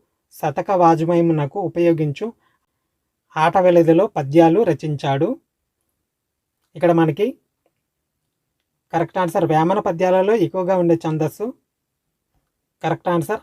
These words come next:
ఆప్షన్ ఫోర్ ఆట వెలది. ఆట వెలది కరెక్ట్ ఆన్సర్.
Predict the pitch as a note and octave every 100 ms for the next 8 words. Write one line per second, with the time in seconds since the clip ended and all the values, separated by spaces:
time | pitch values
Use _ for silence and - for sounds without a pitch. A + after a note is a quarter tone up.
0 | E3 D#3 D3+ F3+ D3+ F#3+ A3+ - D3 C#3
1 | C#3+ C#3 C#3 C#3+ C#3 C3+ _ _ _ _
2 | _ _ _ _ _ _ _ _ _ _
3 | _ _ _ - C#3+ D#3 D#3 D3 D3+ G#3+
4 | D3+ C#3 D3+ C#3+ - G#3